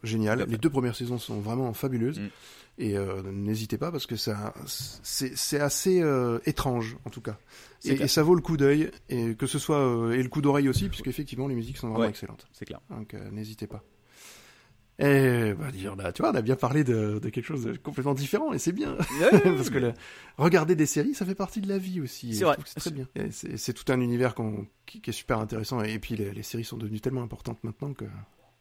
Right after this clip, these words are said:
Speaker 1: voilà. Hein,
Speaker 2: Ah oui,
Speaker 1: mais,
Speaker 2: bah oui, oui.
Speaker 1: bravo,
Speaker 2: Mais
Speaker 1: bravo
Speaker 2: on
Speaker 1: Netflix, euh,
Speaker 2: Bah, il y a
Speaker 1: bravo
Speaker 2: des, il y a
Speaker 1: Prime
Speaker 2: des,
Speaker 1: Video.
Speaker 2: ouais, ouais. Bah, il y a énormément de séries, mais il y a aussi, il faut dire qu'il y a des séries d'une qualité assez folle, euh, ces derniers temps, euh.
Speaker 1: Bah oui.
Speaker 2: Ouais.
Speaker 1: Et puis une série permet de développer, euh, des personnages de manière plus approfondie que, qu'un film qui est
Speaker 2: Oui.
Speaker 1: beaucoup plus court. Et
Speaker 2: Ouais.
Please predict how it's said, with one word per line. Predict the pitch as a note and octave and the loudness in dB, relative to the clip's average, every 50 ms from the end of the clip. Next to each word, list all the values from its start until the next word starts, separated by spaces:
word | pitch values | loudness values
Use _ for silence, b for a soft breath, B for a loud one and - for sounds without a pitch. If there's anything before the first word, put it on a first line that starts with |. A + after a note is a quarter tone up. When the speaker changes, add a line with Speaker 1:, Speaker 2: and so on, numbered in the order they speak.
| _ _ _ _ | _ _ _ _
Speaker 1:
voilà. | - - - - _ _ _ b b b b b b b b b - | -10 -10 -10 -10 _ _ _ b b b b b b b b b -6
Hein, | - A2+ B2 | -2 2 6
Speaker 2:
Ah | C#3+ | 8
oui, | D3+ D#3 | 8 8
Speaker 1:
mais, | B2 | 8
Speaker 2:
bah | - F#2 F2 F#2 | 4 2 2 0
oui, | G2+ G2+ F#2 | -2 -4 -6
oui. | - - - | -8 -10 -12
Speaker 1:
bravo, | - A#2 A2+ A2+ - - - | -8 -6 -4 -4 -4 0 4
Speaker 2:
Mais | C#3 | 6
Speaker 1:
bravo | C#3 C#3 C3+ C#3 | 8 8 8 8
Speaker 2:
on | C#3 | 6
Speaker 1:
Netflix, | C3 B2+ B2 - C3+ C3+ C3+ C3+ - - B2+ | 4 4 2 0 -2 -2 -2 -2 -4 -6 -6
euh, | A#2+ A#2 A#2 A#2+ A#2 - - - | -6 -6 -6 -8 -10 -12 -12 -12
Speaker 2:
Bah, | - - | -8 -4
il | A#2 A#2 | 0 0
y | A#2 | 2
a | |
Speaker 1:
bravo | A#2 B2 B2+ | 4 4 4
Speaker 2:
des, | A#2+ A2 | 4 4
il | G#2+ | 2
y | G#2+ | 0
a | |
Speaker 1:
Prime | G2+ A2+ | 0 0
Speaker 2:
des, | A#2 A#2 | 0 0
Speaker 1:
Video. | A2 A2+ A2 A#2 A#2 A#2 A#2+ B2 | 0 -2 -2 -2 -2 -2 -2 -2
Speaker 2:
ouais, | A#2 - | -2 -4
ouais. | - - B2+ - - | -4 -4 -6 -4 -2
Bah, | - - | -2 0
il | F2+ | 2
y | G2 | 4
a | A2 | 4
énormément | C3 D#3 D3+ D#3 D3+ D3+ C#3 | 6 4 4 2 2 0 -2
de | C#3 | -2
séries, | - E3+ G3+ | -2 -2 -2
mais | E3 B2+ | 0 0
il | G#2+ | 0
y | |
a | F#2+ | 0
aussi, | F#2 F#2 F#2 - - - C3+ | 0 -2 -6 -8 -8 -8 -8
il | A2+ | -8
faut | - | -6
dire | - B2 A#2+ | -6 -8 -6
qu'il | - G2+ F2 | -6 -6 -6
y | |
a | E2 | -6
des | D#2+ | -8
séries | - - G2+ G#2 | -8 -8 -8 -8
d'une | G2+ F#2 F2+ E2+ | -8 -8 -10 -8
qualité | - F#2+ F#2+ F#2+ - - B2 A2 | -8 -8 -8 -8 -8 -8 -8 -8
assez | F2 - - G#2 | -8 -10 -12 -14
folle, | - - B2 A#2 A2 | -12 -12 -12 -10 -10
euh, | F2 E2 E2+ E2+ D#2+ - B B B B B B B B B | -12 -12 -14 -18 -20 -20 B B B B B B B B B
ces | - - F#2 | -14 -12 -8
derniers | F2+ D#2+ D2+ E2 F2+ F2+ | -6 -4 -4 -4 -6 -6
temps, | - A2+ A2+ A2 G#2 - - | -8 -8 -8 -8 -8 -8 -4
euh. | D#2 | -2
Speaker 1:
Bah | A2+ G#2+ A2 | 0 0 2
oui. | A#2+ E3 F#3+ F3 - | 0 0 -2 -4 -8
Speaker 2:
Ouais. | E2 - - _ _ _ _ _ _ _ _ _ _ _ _ _ _ _ _ _ _ _ - - | -12 -16 -18 _ _ _ _ _ _ _ _ _ _ _ _ _ _ _ _ _ _ _ -2 -2
Speaker 1:
Et | D#3 | 0
puis | C#3+ - C#3+ | 0 0 -2
une | B2 | -4
série | A#2 - - B2 C3+ D#3 | -2 -2 -4 -2 -4 -2
permet | - - A2+ A2+ A#2+ A#2 | -2 -2 0 0 0 -2
de | A2+ | -2
développer, | A2+ A2+ G#2+ A2 A2+ A2+ - C3+ B2+ B2+ A#2 | -2 0 0 0 0 0 0 0 0 2 0
euh, | G#2+ G#2 - - A2 A2 | 0 -2 -4 -6 -8 -8
des | A2+ G#2+ | -8 -6
personnages | - A2 - - A2+ A2 A2+ B2 B2 A#2 G#2+ | -8 -8 -6 -4 -2 0 0 0 0 -2 -2
de | G#2+ | -2
manière | G#2+ G#2+ G#2+ A2 G#2+ | -2 0 0 -2 -4
plus | G2+ - A#2+ A2+ | -6 -6 -6 -6
approfondie | G#2+ - - G2+ G2+ - A2 G#2+ G#2 A#2+ C3 C#3 | -6 -6 -6 -10 -12 -10 -10 -10 -10 -8 -10 -10
que, | C3+ - A#2 G#2 G2 | -8 -6 -4 -4 -4
qu'un | G2 - G2+ G2+ | -4 -6 -8 -8
film | - - - C#3+ C3+ B2+ G#2+ G2+ | -8 -6 -6 -4 -4 -2 -4 -4
qui | G2 - - A2+ G2+ | -6 -10 -12 -12 -10
est | - - - - | -10 -6 2 4
Speaker 2:
Oui. | D3 D#3+ C3+ | 4 4 4
Speaker 1:
beaucoup | - A2 G#2 - - | 0 -6 -12 -12 -14
plus | - - - | -16 -16 -8
court. | - E3+ F3+ F#3+ F#3 - - | -4 -2 0 0 0 0 -2
Et | - | -2
Speaker 2:
Ouais. | - - | -4 -6